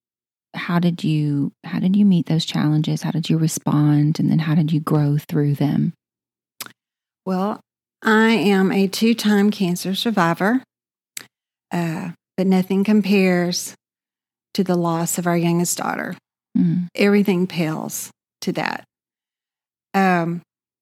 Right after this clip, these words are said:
Speaker 2: but one day we got a call from a large church in Houston, Houston First Baptist Church,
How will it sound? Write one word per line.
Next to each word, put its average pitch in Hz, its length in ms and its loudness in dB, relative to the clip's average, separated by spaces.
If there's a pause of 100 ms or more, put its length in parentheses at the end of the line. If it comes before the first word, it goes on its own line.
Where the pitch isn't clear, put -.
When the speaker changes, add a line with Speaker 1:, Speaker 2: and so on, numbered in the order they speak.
(1600)
Speaker 2:
but 196 280 0
one 202 220 4
day 190 220 0
we 190 120 0
got 185 180 -2
a 202 60 -2
call 185 460 2
from 190 240 0
a 190 80 0
large 185 420 -2
church 180 320 -4
in 214 120 4
Houston, 196 600 0 (400)
Houston 196 340 -2
First 185 280 -2
Baptist 180 380 -4
Church, - 480 -4